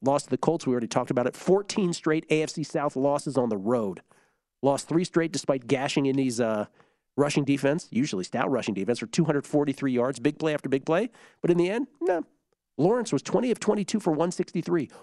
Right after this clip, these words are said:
One touchdown, no picks. He was sacked four times, six of twenty-three on the ground for two touchdowns. Etienne, ten for eighty-six on the ground, two for twenty-two catching. But in the end,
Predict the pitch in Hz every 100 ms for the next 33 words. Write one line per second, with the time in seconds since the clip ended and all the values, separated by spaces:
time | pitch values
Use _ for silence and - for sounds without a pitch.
0 | - 160 190 185 - 175 170 165 170 170
1 | 135 - 151 - 156 151 156 165 - -
2 | _ - 185 156 - 175 - 160 143 123
3 | 139 151 - 156 160 - 95 85 - 160
4 | 160 165 - - - 170 156 156 139 131
5 | - 180 - - _ _ _ _ _ _
6 | _ _ _ _ 151 135 117 147 135 -
7 | 185 156 - 156 139 160 151 156 147 110
8 | 95 - _ _ _ _ _ _ _ _
9 | _ _ _ _ 147 139 _ _ - 160
10 | 156 185 190 160